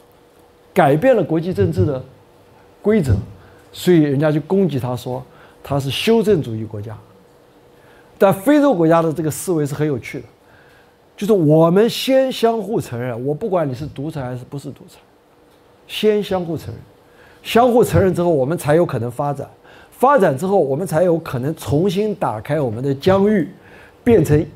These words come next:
一个非洲。非洲从此以后就会，将来理想当中就会变成一个国家，一个 continent。当然，这个是很理想的，但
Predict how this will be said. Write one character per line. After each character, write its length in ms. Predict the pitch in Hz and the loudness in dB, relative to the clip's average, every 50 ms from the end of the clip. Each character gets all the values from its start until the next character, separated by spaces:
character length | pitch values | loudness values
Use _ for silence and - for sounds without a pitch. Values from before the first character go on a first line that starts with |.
| - _ | -16 _
一 200 | - 247 254 269 | 0 2 2 4
个 160 | 202 202 175 | 4 2 2
非 240 | 143 - - 185 190 | 2 0 -2 -4 -4
洲。 220 | 170 185 180 180 185 185 _ _ _ _ _ _ _ _ _ _ _ _ _ _ _ _ _ _ | -2 -4 -4 -6 -6 -12 _ _ _ _ _ _ _ _ _ _ _ _ _ _ _ _ _ _
非 160 | - 254 262 | 0 2 4
洲 140 | 240 240 233 | 6 4 4
从 280 | - - 147 160 196 | 4 0 -2 0 0
此 200 | 214 - - 170 | 0 -2 -4 -4
以 40 | 147 | -2
后 140 | 135 160 175 | 0 0 0
就 100 | 151 175 | 2 2
会， 140 | 175 165 139 - - - - _ _ - | 2 2 0 -2 -6 -20 -20 _ _ 0
将 220 | - 254 262 240 | 2 4 4 4
来 240 | 202 151 139 - - - _ _ _ | 4 2 0 -2 -4 -10 _ _ _
理 200 | - 143 165 220 | -4 0 0 0
想 240 | 202 170 156 123 123 | 2 0 0 -2 -2
当 120 | 139 147 | -6 -6
中 120 | 147 143 143 | -6 -6 -6
就 80 | 160 | -4
会 60 | 165 160 | -4 -6
变 220 | 139 - 170 147 | -2 -2 -2 -2
成 180 | 147 147 156 151 _ _ | -2 -2 -4 -6 _ _
一 200 | - 262 269 277 | -4 0 2 2
个 240 | 247 196 180 - - - _ _ _ _ _ _ _ _ | 4 4 2 0 0 -6 _ _ _ _ _ _ _ _
国 160 | - 127 127 | -8 -8 -6
家， 180 | 113 127 117 120 - _ _ _ _ _ _ _ _ _ _ - | -6 -6 -8 -8 -10 _ _ _ _ _ _ _ _ _ _ -4
一 160 | - 220 262 | 0 0 0
个 160 | 254 - 240 - | 4 4 2 2
continent。 520 | - - - 175 175 165 165 151 120 104 - _ _ _ _ _ _ _ _ _ _ _ _ _ _ _ _ _ _ _ _ _ _ _ _ _ _ _ _ _ _ _ _ _ _ _ _ _ _ _ | 2 -4 -6 -6 -4 -4 -6 -6 -8 -8 -14 _ _ _ _ _ _ _ _ _ _ _ _ _ _ _ _ _ _ _ _ _ _ _ _ _ _ _ _ _ _ _ _ _ _ _ _ _ _ _
当 120 | - 196 190 | 2 4 4
然， 100 | 180 156 | 4 2
这 80 | 170 | 0
个 60 | 175 151 | -2 -4
是 100 | - - | -4 -6
很 140 | - - | -6 -6
理 140 | 113 120 165 | -4 -4 -4
想 160 | 156 - 110 | -4 -6 -8
的， 80 | 87 - - - - _ _ - _ _ _ _ _ _ _ _ _ | -10 -10 -16 -20 -20 _ _ -20 _ _ _ _ _ _ _ _ _
但 200 | - 311 220 208 | 2 4 4 4